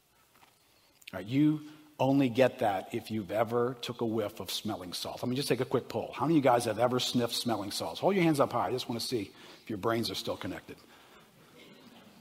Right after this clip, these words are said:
All right, the rest of you guys, you don't get that verse. Can I just say, sniffing smelling salts is like sucking a sledgehammer into your head.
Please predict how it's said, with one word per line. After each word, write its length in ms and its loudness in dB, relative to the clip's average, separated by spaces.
All 40 -14
right, 120 -12
the 80 -4
rest 280 6
of 60 -2
you 100 0
guys, 460 6
you 140 -2
don't 180 -4
get 220 -4
that 180 -8
verse. 520 -10
Can 120 4
I 40 6
just 160 4
say, 240 6
sniffing 520 4
smelling 440 6
salts 420 4
is 140 -2
like 220 6
sucking 560 4
a 60 -2
sledgehammer 720 2
into 140 -6
your 160 -8
head. 340 -10